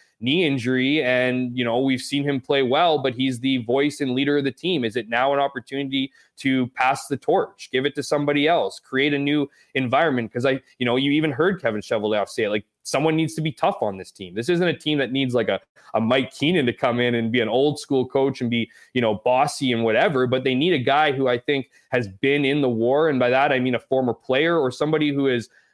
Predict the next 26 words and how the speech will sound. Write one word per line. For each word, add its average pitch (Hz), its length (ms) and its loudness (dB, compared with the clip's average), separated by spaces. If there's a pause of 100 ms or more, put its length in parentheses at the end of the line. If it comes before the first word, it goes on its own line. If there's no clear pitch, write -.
(160)
so 170 220 2
well 151 380 2
respected 139 580 -2
in 120 80 -2
hockey 139 380 -2
circles 120 480 -4
that 117 160 -2
when, 123 320 -2
you 131 80 -4
know, 117 140 0
when 127 160 0
they 143 160 0
come 147 260 -4
in 147 100 0
and 123 140 -4
talk 139 340 0
and 120 140 -6
when 120 140 -6
they, 123 100 0
if, 131 240 -4
if 156 240 -2
they 143 100 0
wanna 131 220 0
make 127 400 -4 (300)
big 135 260 -2
changes, 127 720 -2